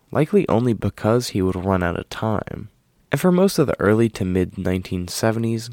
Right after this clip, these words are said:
Gambino battled health problems,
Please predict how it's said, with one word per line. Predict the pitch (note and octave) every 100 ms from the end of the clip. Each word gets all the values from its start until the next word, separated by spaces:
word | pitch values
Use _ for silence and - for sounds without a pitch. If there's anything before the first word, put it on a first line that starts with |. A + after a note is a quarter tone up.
| A2+
Gambino | - A#2 A#2 D#3 D#3+
battled | G2 F2 E2+ E2
health | - B2 B2+ -
problems, | F2+ C#2 - G#1 A1 A2 -